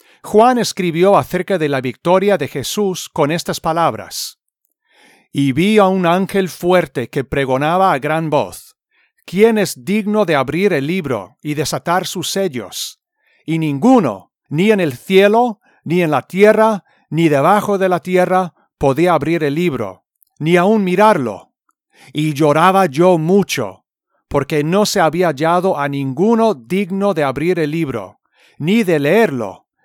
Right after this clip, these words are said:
ni de mirarlo." Y uno de los ancianos me dijo,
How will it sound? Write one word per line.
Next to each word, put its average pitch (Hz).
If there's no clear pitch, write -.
ni 208
de 190
mirarlo." 151
Y 147
uno 214
de 190
los 165
ancianos 185
me 143
dijo, 135